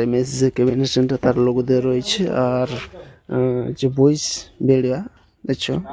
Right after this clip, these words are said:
বইস বেড়িয়া, তো এএসটি সাউন্ড, তো বেসটা টোটাল রেডি হয়ে গেছে। তো এক ভালো করে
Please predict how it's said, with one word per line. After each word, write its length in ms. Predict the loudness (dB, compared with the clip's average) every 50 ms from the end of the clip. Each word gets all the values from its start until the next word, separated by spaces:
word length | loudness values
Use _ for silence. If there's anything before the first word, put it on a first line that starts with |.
| 0 4
বইস 260 | 4 4 4 4 0 -6 -8 -8 -10 -12 -6 -4 -2 0 0
বেড়িয়া, 280 | 0 0 -2 -2 -4 -6 -10 -16 _ _
তো 80 | 0 0 0 0 -2 -4 -6 -8 -6 2 2 4
এএসটি 380 | 4 4 0 -2 -2 -2 -2 -2 0 -2
সাউন্ড, 300 | 0 0 0 0 -2 -4 -8 -14 -14 -14 -14 -14 -16 -16 -18 -8 -4
তো 60 | -2 -2 0 2
বেসটা 320 | 2 2 0 0 2 0 0 2 2
টোটাল 280 | -2 -2 2 2 2 2 2
রেডি 260 | 2 0 2 4 4 4
হয়ে 100 | 4 2
গেছে। 260 | 0 -4 -4 -4 -4 -4 -6 -8 _ -20 -20 -20 -20 _ _ _
তো 80 | 0 2 2 2 2 2 2 2 0
এক 100 | -2 -4 -8 _ -20 -20 -20 -20 _ _ _ _ _
ভালো 220 | -2 0 2 2 2
করে 120 | 2 2